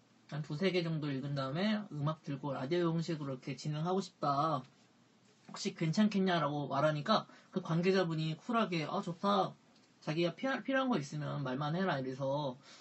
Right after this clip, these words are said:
아마 매주 토요일 날 저녁 열 시부터 열두 시까지는 라디오 방송할 것 같아요. 모씨. 일명 모씨 읽어주는 남자. 네, 그렇게 될 것 같습니다.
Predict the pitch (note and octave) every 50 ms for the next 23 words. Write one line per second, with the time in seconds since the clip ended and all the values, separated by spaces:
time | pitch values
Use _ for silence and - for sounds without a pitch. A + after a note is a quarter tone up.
0 | - - - C3+ C#3+ C#3 C#3 C3+ C3 C3+ D3+ D#3 E3 E3 E3 D#3 - - A#3+ A#3+
1 | A#3+ A3+ G#3 F#3 E3 C#3+ B2+ B2+ - - _ _ _ _ _ _ _ - D3+ C#3
2 | - D3 D3 D3+ C#3+ C3+ C#3 D#3 D#3+ - - G#3+ F#3+ F#3 F3+ - D#3+ C3+ C3+ C3+
3 | E3+ E3 E3 - - - D3+ C#3+ D3 C#3+ C#3+ C#3+ C#3+ D3 D3 C#3 C3 B2+ C3 C3+
4 | F3 E3+ D#3+ C#3+ C#3 C3 B2+ B2+ B2+ C3 C3 - - - - - - C#3 - -
5 | _ - C#3+ D#3 E3+ - - - F3+ D3 B2 - - - - - - - - -
6 | - - - - - - _ - F#3+ G3+ G#3+ A3 A3 A3 G#3 F3 D#3 F3+ F#3+ -
7 | - C4+ B3 G3+ F3+ F3+ F3+ E3+ F#3 F3 D3+ C#3 C3 B2+ B2+ B2+ B2 - - -
8 | - C3 B2+ B2 C3+ - - E3+ E3+ F3 D#3 C3+ - - B2+ C#3 - - C#3 -
9 | - - -